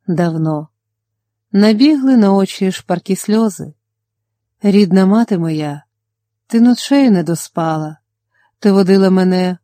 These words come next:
у поля край села". А рідна мати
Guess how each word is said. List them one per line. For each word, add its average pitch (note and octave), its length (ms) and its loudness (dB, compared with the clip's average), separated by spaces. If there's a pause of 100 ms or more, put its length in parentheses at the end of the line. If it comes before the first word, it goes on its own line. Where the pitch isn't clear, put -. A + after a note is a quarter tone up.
(200)
у F3+ 120 -2
поля F#3 480 -2
край E3 240 -6
села". D#3 520 -10 (840)
А F#3+ 220 2
рідна A3 440 2
мати F#3+ 600 0